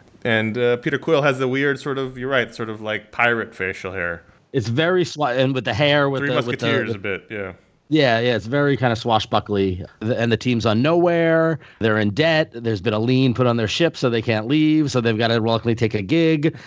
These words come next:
Speaker 2: and they've gotta protect this guy who's delivering this box with something. And then Pip the Troll comes in, and Pip the Troll wants to steal what they got. And this is Starlin Cosmic Comics, and it was like, uh,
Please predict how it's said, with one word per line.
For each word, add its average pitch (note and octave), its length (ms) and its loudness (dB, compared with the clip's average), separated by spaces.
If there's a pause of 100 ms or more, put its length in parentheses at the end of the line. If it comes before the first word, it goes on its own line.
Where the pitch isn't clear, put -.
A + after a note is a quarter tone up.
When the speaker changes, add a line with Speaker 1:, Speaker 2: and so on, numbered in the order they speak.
(140)
Speaker 2:
and A2 320 2
they've G#2 120 2
gotta A2 360 2
protect A2+ 380 0
this A#2 120 0
guy A#2+ 240 2
who's A2+ 140 0
delivering A2+ 400 0
this G#2 120 0
box A#2+ 360 0
with C3+ 100 -6
something. C3 360 0
And B2 60 2
then A#2 120 2
Pip - 240 -2
the D3 80 2
Troll F#3 320 2
comes F3 260 2
in, F#3 320 2 (300)
and - 100 -6
Pip C3+ 160 -2
the C#3 60 -2
Troll D3+ 240 2
wants D3 180 2
to C#3 80 -2
steal D#3 260 0
what D3+ 120 0
they D3 100 -2
got. D#3+ 360 0
And C3 420 -2
this C#3+ 180 2
is E3 140 2
Starlin D3 580 2
Cosmic C3 680 -2
Comics, D3 460 2
and A#2+ 100 -4
it A#2 120 -6
was A#2 120 -8
like, A#2 160 -2
uh, A#2+ 220 2